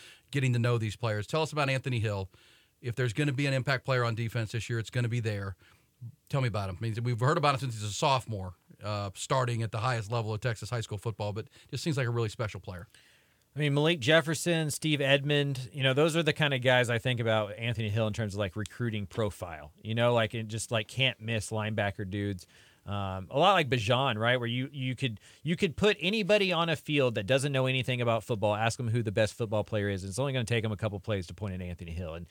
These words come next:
Speaker 2: he's just one of those guys that he looks the part. You go out there on Monday when everybody broke out, you put him in a group of linebackers that are out there that have been on campus for a few years, and you would not know that he hasn't been l-, right alongside them working out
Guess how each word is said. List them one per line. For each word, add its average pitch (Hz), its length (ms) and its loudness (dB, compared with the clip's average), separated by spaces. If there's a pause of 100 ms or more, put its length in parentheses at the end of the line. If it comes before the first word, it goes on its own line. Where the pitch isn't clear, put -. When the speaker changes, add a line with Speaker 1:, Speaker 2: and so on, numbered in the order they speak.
(280)
Speaker 2:
he's 160 240 2
just 175 160 -2
one 139 160 0
of 165 80 2
those 156 160 2
guys 127 380 2
that 101 200 0 (240)
he 180 160 0
looks 151 320 2
the 147 100 -2
part. 165 260 2
You 147 140 -4
go 208 220 4
out 170 240 2
there 135 340 2 (300)
on 147 300 0
Monday 131 460 6
when 113 160 0
everybody 131 360 2
broke 123 320 2
out, 113 280 2
you 120 120 -4
put 139 160 2
him 135 120 2
in 131 80 0
a 123 60 0
group 127 280 -2
of 113 80 -2
linebackers 117 540 2
that 110 120 2
are 110 80 4
out 110 140 4
there 117 100 -2
that 107 60 2
have 104 120 2
been 117 180 0
on 110 180 -4
campus 113 360 -2
for 113 140 -2
a 101 60 -2
few 120 180 -4
years, 113 320 0
and 101 100 -4
you 123 140 -2
would 120 100 -2
not 123 220 0
know 123 160 2
that 104 140 -2
he 110 140 2
hasn't 113 260 0
been 110 180 0
l-, 101 140 -4
right 117 240 0
alongside 110 580 0
them 101 140 -2
working 101 280 -2
out 101 200 -4